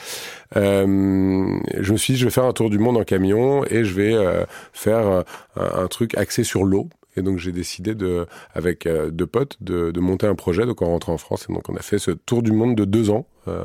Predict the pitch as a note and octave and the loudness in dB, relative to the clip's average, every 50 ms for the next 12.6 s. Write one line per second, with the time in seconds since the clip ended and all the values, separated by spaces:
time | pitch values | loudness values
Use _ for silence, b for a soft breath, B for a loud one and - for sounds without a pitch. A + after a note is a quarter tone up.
0 | F2 - - F2 - F2 F2 E2+ F#2 G#2 F#2+ E2+ - - - F2+ E2+ E2 D#2+ - | -6 -6 -6 -6 -4 -2 -2 0 0 0 0 -2 -2 -4 -2 -2 -2 -2 -2 -2
1 | - F#2 F#2+ - - E2+ - F#2 F#2 F#2 F2+ G2 F#2+ G#2 G#2+ - - A2+ A2+ A2+ | -2 -4 -4 -4 -8 -8 -4 -2 0 2 2 2 2 2 2 2 2 2 2 2
2 | A2 G#2+ G#2 G2+ E2+ F2 F#2 F2+ G2 - - - _ - - - - - - - | 2 2 2 2 2 0 0 0 -2 -2 -4 -10 _ -20 -20 -20 -20 -20 -20 -20
3 | - - - - _ - - - F2+ E2+ - F2 G2 - - B B B B B | -20 -20 -20 -20 _ -20 -6 -4 -4 -2 0 -2 -2 -2 -6 B B B B B
4 | B B - G2+ G#2+ A#2+ B2 B2 - - C#3 D3 C3+ B2+ A#2+ A#2 - - - B2 | B B 2 2 4 4 2 2 2 2 2 2 4 4 2 2 0 0 0 2
5 | B2 B2 A2+ G#2 G2+ G2 F#2+ F#2 F#2 F#2+ F#2 - - - - - - - - - | 2 4 4 4 2 2 2 2 0 -2 -2 -4 -6 -8 -8 -10 -10 -12 -14 -16
6 | _ _ _ _ - - - G#2+ G2+ F#2 F2+ G2 G2+ A#2+ A#2+ B2 B2 _ _ _ | _ _ _ _ -20 -4 0 2 4 4 4 4 2 2 -2 -4 -6 _ _ _
7 | _ _ _ - G2 F2 - - - F#2+ G2+ G2 F2+ - - G2+ - - F2+ F2 | _ _ _ -8 -8 -8 -8 -10 -6 -2 -2 -2 -2 -2 -6 -6 -4 -4 -4 -4
8 | E2 E2+ F2 E2+ E2+ F2+ - - - - - - F#2+ F#2 F2+ E2+ D#2+ D#2 E2+ F#2 | -2 -2 -2 -2 -2 -4 -4 -6 -8 -8 -6 -4 -2 0 0 0 -2 -2 -4 -4
9 | G2 G2+ F2+ F2 E2 - - - F2+ G2 G#2 F#2+ F2+ E2+ E2 D#2+ D#2 - - E2 | -4 -6 -6 -6 -6 -6 -4 -4 -4 -4 -4 -4 -4 -2 -2 -4 -4 -6 -8 -10
10 | - - G#2 F#2 - - - A2+ A2 - - F#2+ F2+ - - F#2+ F#2+ F2+ F2 F2 | -2 -2 0 0 2 2 2 0 0 0 0 -2 -2 -2 -2 -2 -2 -2 -2 -4
11 | - - - F#2+ F#2 G2 G#2 A2+ A2+ - G2+ G2+ F#2+ G2 G#2 A2 A2 G2 - - | -4 -4 -2 0 2 2 2 2 2 2 0 2 2 2 2 2 0 0 0 -2
12 | F#2 F2+ - - G2 - - - B2+ - - - | -2 -2 -2 -4 -6 -6 -4 -6 -6 -8 -10 -20